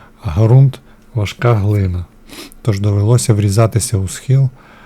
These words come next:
е, землю з нього викор-, використати для вирівнювання.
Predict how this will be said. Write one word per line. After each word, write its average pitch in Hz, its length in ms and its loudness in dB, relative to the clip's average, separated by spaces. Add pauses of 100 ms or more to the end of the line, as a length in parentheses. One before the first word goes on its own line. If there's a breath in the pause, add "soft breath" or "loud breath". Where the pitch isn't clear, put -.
(220 loud breath)
е, 101 680 2
землю 120 500 4
з 104 100 -2
нього 117 280 4
викор-, 107 320 -2
використати 117 760 -2
для 104 240 -2
вирівнювання. 92 840 -2